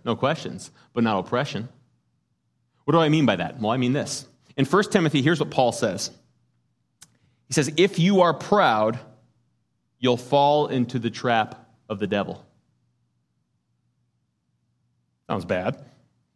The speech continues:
In Ephesians, Paul says this, "If you're bitter or if you hold a grudge against someone else," what's the result? Read the text. He basically is like, "Satan's gonna get you. <laughs>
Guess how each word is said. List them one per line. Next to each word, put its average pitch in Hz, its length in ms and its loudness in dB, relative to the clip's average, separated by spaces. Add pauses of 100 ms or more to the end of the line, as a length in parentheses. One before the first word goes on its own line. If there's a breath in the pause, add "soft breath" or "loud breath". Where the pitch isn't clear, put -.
(200)
In 135 80 2
Ephesians, 156 500 2
Paul 143 260 2
says 135 240 0
this, - 400 -6 (420)
"If 160 200 2
you're 139 200 2
bitter 131 720 0 (800)
or 175 140 4
if 156 120 -2
you 156 140 4
hold 160 300 0
a 156 60 0
grudge 170 500 2
against 147 340 0
someone 113 280 2
else," 110 380 -2
what's 135 200 -2
the 156 100 0
result? 147 480 0 (1000)
Read 156 140 2
the 131 40 -4
text. 202 160 2
He 139 60 2
basically 165 280 0
is 143 60 4
like, 147 120 0
"Satan's 160 260 0
gonna 123 140 0
get 175 220 -2
you. - 120 -8
<laughs> - 60 -20